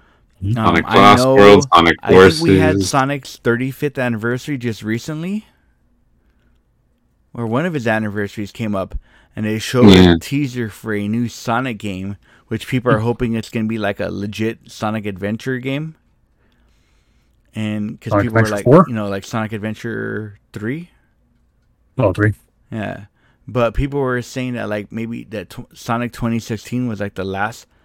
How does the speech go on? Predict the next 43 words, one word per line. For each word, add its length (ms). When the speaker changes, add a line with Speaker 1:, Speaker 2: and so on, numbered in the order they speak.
Speaker 2:
closest 580
game 200
to 100
a 40
Sonic 300
Adventure. 600
So 240
it 20
would 180
technically 520
be 220
a, 180
a 60
Sonic 300
Adventure 420
four 320
if 100
they 120
would 320
go 160
canonically. 800
Speaker 3:
I 100
see 260
that 140
they 140
have 140
a 80
slated 460
release 380
game 180
called 240
Sonic 400
Rangers 520
that's, 240
uh, 120
supposedly 600
gonna 160
be 80
released, 380
like, 140
next 360
year, 380
but 400